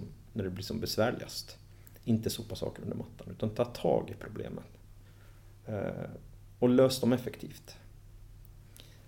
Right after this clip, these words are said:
Eh, så compassion, om jag ska definiera det, har tre beståndsdelar. Ett, förmågan att upptäcka, se och upptäcka när jag själv eller någon annan, eh,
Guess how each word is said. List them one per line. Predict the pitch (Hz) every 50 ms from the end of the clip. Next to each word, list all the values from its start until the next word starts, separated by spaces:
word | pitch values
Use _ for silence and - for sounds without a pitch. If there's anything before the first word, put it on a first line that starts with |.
| - -
Eh, | - - - -
så | - - -
compassion, | - - 135 131 135 - - - - - 165 165 - - - 95 92 92 98 107 - - - - - - - - - - - - -
om | - 98
jag | 95 98
ska | - 104
definiera | 98 104 98 - - 113 113 110 107 101 90 85
det, | - -
har | - - 98 - - -
tre | - - - - - 131 - 78 71 - -
beståndsdelar. | - - - - - - - - - - - - - - - - - - - - - - - - - - - - - - - - - - - - - - - - - - - - -
Ett, | - 139 135 - - - - -
förmågan | - - - 117 117 131 135 139 120 120 107
att | 98 - -
upptäcka, | - - - - - - - - - - - - - - 71 69 - - - - - - - - - - - - -
se | - - - 202 175 117
och | -
upptäcka | - - - - 98 - - -
när | 95 101
jag | 113 131 135
själv | - - - 87 90 95 98
eller | 95 98 95
någon | 92 92 92 90 87
annan, | 87 98 110 127 131 104 73 78 - - - - - - - - - - - - - - - - - -
eh, | - 90 85 87 87 90 - -